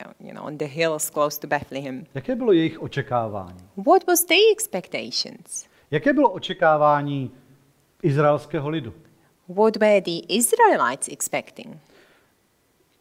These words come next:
Speaker 2: Jestli čekali nějakého politického vůdce, osvoboditele,
Speaker 1: Uh, if they were waiting for a political leader, a deliverer,
Speaker 2: tak ten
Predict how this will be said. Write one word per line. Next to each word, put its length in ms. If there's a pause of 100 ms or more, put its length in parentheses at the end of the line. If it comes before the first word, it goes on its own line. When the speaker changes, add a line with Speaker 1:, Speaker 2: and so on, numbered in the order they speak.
(280)
Speaker 2:
Jestli 280
čekali 560 (100)
nějakého 380
politického 800
vůdce, 480
osvoboditele, 880 (460)
Speaker 1:
Uh, 220 (100)
if 180
they 160
were 180
waiting 480
for 380
a 40
political 580 (100)
leader, 720 (380)
a 60
deliverer, 800 (1300)
Speaker 2:
tak 180
ten 380